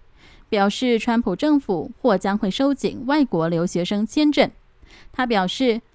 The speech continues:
了解了，不是所有中国留学生都听命于中共办事，可是华盛顿当局仍然需要做出应对措施。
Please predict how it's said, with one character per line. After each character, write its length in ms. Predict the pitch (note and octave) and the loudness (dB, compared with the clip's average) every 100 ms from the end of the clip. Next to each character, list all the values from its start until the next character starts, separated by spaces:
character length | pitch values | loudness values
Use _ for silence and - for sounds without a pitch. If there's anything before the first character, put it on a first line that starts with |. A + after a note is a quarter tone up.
| _ | _
了 220 | B3+ E4 | -4 -2
解 260 | E4 C4 G#3 | -2 -2 0
了， 320 | F#3+ F#3+ G3 - | 2 2 0 -2
不 120 | F#3+ | -2
是 160 | A#3 | 0
所 320 | G#3 - D#3 F#3+ | -2 -2 -4 0
有 220 | A#3+ D3+ | 0 0
中 240 | - A3 | 0 0
国 140 | G#3 E3+ | 2 0
留 180 | E3 | 0
学 180 | G3 A3 | -2 -2
生 320 | A#3+ C#4+ D4 D4+ _ _ - - | 0 2 2 0 _ _ -20 -12
都 200 | - B3 | -2 0
听 220 | C4 C4 C4 | 0 0 2
命 200 | C4+ F3+ | 2 2
于 200 | E3 F#3 | 0 -2
中 320 | C#4+ D4 C#4+ | 0 2 2
共 200 | C4 E3 | 2 0
办 240 | - F3 | 0 -2
事， 300 | F#3 - C4+ - - - - | 0 0 0 -2 -20 -20 -12
可 140 | - F#3+ | -2 0
是 260 | - A3+ | 0 0
华 220 | A3 F3+ F#3+ | 0 0 0
盛 160 | G#3+ | 0
顿 160 | F#3 F#3+ | 2 2
当 240 | B3 D4 | 4 2
局 340 | C#4 F#3 F#3+ C4 | 2 2 0 -2
仍 260 | - B3 E4+ | -2 2 4
然 200 | C4+ B3+ | 4 4
需 220 | - A#3 | 2 0
要 200 | A3+ F3 | 2 0
做 260 | - G#3 D#3+ | 0 0 0
出 360 | - A#3 A#3 - | -2 0 0 2
应 220 | G3 E3 | 2 2
对 220 | F#3 E3+ | 0 -2
措 260 | - - F#3 | -4 -4 -4
施。 360 | - B3+ C4 | -2 0 0